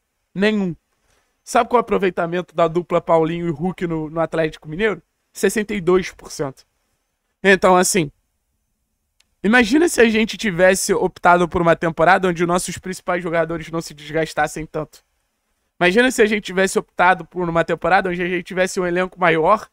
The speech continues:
e a rotação do elenco permitisse que os jogadores eles pudessem descansar um pouco mais. A gente estaria falando, talvez, de um aproveitamento bem melhor do que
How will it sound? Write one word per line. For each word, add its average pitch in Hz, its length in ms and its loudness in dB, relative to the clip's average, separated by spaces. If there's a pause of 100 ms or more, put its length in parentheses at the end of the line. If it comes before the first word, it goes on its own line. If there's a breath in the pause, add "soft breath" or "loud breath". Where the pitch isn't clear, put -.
(680)
e 165 40 0
a 185 60 8
rotação 196 520 2
do 202 100 0
elenco 190 280 -2
permitisse 202 480 -4
que 202 80 -14
os 185 80 -10
jogadores 185 420 0
eles 180 180 -2
pudessem 185 380 -4
descansar 180 460 -6
um 175 40 -10
pouco 160 220 -14
mais. 135 300 -12 (840)
A 143 40 -8
gente 165 140 0
estaria 185 300 2
falando, 190 400 4
talvez, 190 380 2
de 233 60 -2
um 233 40 2
aproveitamento 208 680 2
bem 208 180 2
melhor 240 440 4
do 214 120 -4
que 170 260 -6